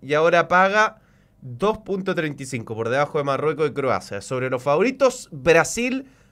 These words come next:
único equipo de todo el Mundial que bajó <coughs> sus cuotas de clasificación y campeón.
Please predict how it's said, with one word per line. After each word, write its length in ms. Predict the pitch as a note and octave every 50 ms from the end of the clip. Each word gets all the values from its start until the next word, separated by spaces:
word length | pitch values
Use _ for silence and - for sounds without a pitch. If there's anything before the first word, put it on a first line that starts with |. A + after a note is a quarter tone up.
| _ _ _
único 320 | - A3+ B3+ C4+ A#3+ G3 G3
equipo 260 | F#3 G3 A3+ G#3+ A3
de 60 | F#3+
todo 160 | - G3 G#3
el 80 | G#3 F#3+
Mundial 500 | F#3+ F#3 F3+ F3+ F#3 G#3 A3 A#3+ B3+ - _ _ - F4+ D#4 D#4+ - - A#3 -
que 120 | F3 E3+
bajó 560 | D#3+ - D3+ C#3+ - A#3 G#3 G#3 A#3 B3 B3
<coughs> 20 | -
sus 220 | - - E3 C#3+
cuotas 420 | - - - F#3+ G#3 G3+ G#3 G3+ F3
de 140 | E3+ D#3+
clasificación 840 | - D3+ C#3+ - D#3 C3+ C#3+ B2+ D3 C#3 C#3 - F3 F#3+ F#3+ F#3+ F#3+ -
y 80 | C#3+
campeón. 520 | B2+ - C3 B2 A#2 - A#2 G2+ F#2 -